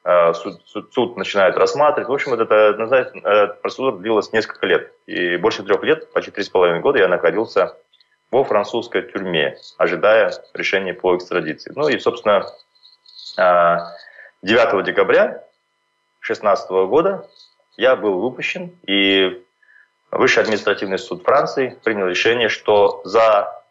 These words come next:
преследованием стоит Казахстан, что это политическое преследование, а Украина, Россия, а, ис-,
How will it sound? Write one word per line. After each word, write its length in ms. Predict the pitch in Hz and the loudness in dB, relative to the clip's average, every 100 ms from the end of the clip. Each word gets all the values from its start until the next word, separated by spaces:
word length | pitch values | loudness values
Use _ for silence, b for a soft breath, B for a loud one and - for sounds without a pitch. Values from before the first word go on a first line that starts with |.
| - | -18
преследованием 540 | 107 - 107 90 90 | -12 -2 -2 -2 -8
стоит 280 | - 90 85 | -6 -6 -2
Казахстан, 540 | 90 92 - 139 151 | 2 2 2 2 2
что 120 | - | 0
это 140 | 139 - | -2 0
политическое 460 | 202 196 160 - | 0 0 -4 -4
преследование, 580 | - 123 - 127 117 117 | -4 -4 2 4 4 2
а 220 | - 123 | 2 4
Украина, 480 | 120 120 123 123 110 | 2 2 0 2 2
Россия, 540 | 104 - 180 165 139 - _ _ b b b _ | 2 0 0 2 2 -2 _ _ b b b _
а, 480 | - 95 98 101 - | 0 4 4 4 0
ис-, 200 | 139 135 | -8 -12